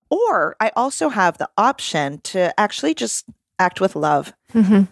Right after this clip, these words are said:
Speaker 1: So let's say someone is nasty to you or does something terrible. I still have that power because of meditation to think, "Wow, they're acting badly, but it has nothing to do with me." It might be because of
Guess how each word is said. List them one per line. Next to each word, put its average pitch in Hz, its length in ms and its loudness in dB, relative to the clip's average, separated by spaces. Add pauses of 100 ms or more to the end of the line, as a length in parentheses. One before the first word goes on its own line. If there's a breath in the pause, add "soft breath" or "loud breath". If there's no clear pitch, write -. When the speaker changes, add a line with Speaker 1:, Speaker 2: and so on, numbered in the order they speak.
(100)
Speaker 1:
So - 180 -2
let's 262 200 -2
say 320 120 0
someone 220 420 0
is 185 280 -2
nasty 175 720 -2
to - 100 -6
you 139 380 0
or 247 80 -2
does 233 180 -4
something 214 380 -2
terrible. 190 640 0 (580 soft breath)
I 240 120 0
still 247 420 -2
have 220 240 0
that 185 220 0
power 190 340 2
because 196 640 -2
of 175 140 0
meditation 175 840 0 (440 soft breath)
to 233 120 -6
think, 208 480 -2
"Wow, 175 360 2
they're 208 180 -2
acting 214 320 -2
badly, 170 380 2
but 214 100 -2
it 226 60 0
has 226 160 -4
nothing 220 300 0
to 175 80 0
do 160 120 2
with 151 180 2
me." 156 300 0
It 170 80 0
might 180 220 0
be 185 160 -2
because 170 380 -2
of 156 180 0